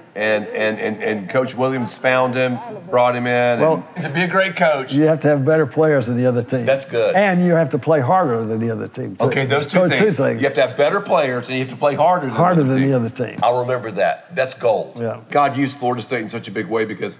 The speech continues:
Speaker 1: I always thought, man, wouldn't it be cool to pastor a church where even my teammates could show up and understand what was going on?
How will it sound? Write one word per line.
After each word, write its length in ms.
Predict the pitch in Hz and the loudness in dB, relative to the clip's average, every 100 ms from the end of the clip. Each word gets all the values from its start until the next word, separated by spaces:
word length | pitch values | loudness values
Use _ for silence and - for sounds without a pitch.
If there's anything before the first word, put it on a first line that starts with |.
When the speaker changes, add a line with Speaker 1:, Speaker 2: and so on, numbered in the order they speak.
| - - - - - | -20 -20 -20 -20 -2
Speaker 1:
I 80 | 120 | 2
always 340 | 160 147 127 - | 4 2 0 -2
thought, 560 | - 139 117 104 - | 2 2 2 0 -4
man, 200 | 120 123 | -2 0
wouldn't 200 | 139 143 | 0 -2
it 20 | 127 | -6
be 80 | |
cool 580 | 120 - 143 120 107 - - - | -8 -2 0 2 -2 -4 -18 -14
to 80 | |
pastor 460 | 113 131 135 - 117 | -4 0 0 -4 -10
a 40 | |
church 480 | 95 - 117 98 - - - - _ | -6 -2 -2 -4 -10 -20 -20 -20 _
where 160 | 123 123 | -4 2
even 440 | 147 143 131 123 - - - _ - | 2 2 -2 -4 -12 -20 -20 _ -2
my 180 | 117 | -2
teammates 580 | 113 - 147 131 123 104 | 0 0 2 2 0 -2
could 120 | 113 | -10
show 280 | 98 139 127 | -2 0 2
up 160 | 123 127 | 2 0
and 100 | 123 | -2
understand 560 | 117 117 - 135 123 | -4 -6 -2 0 2
what 80 | 117 | 0
was 120 | 117 | -2
going 260 | 101 117 113 | -2 -2 0
on? 240 | 107 85 | -2 -4